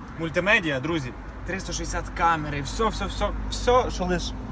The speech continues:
н-, нема, дивіться, чорна стеля. Автомобіль просто, ну, такий заряджений, чесно, я їду і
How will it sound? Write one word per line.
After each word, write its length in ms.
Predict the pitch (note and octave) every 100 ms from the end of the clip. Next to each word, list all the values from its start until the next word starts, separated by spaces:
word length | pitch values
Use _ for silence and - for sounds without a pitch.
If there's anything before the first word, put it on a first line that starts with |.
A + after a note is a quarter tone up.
| - - - -
н-, 140 | D#3
нема, 280 | D3+ D3+ C3
дивіться, 320 | C3+ D3 B2 A#2+ - -
чорна 360 | G3+ G3+ F#3 F3+
стеля. 680 | - F#3+ G3+ F#3 D#3 C3 - - - - - - - -
Автомобіль 680 | C3+ - D#3 D#3 D#3 D#3+ -
просто, 200 | D#3+ D#3 C3+
ну, 60 | B2+
такий 240 | B2+ G#3+
заряджений, 380 | D#3+ D#3 C#3+ C3
чесно, 280 | E3 D#3+ C#3+
я 80 | D3+
їду 280 | G3 E3 C#3+ - - - -
і 200 | D3+ E3+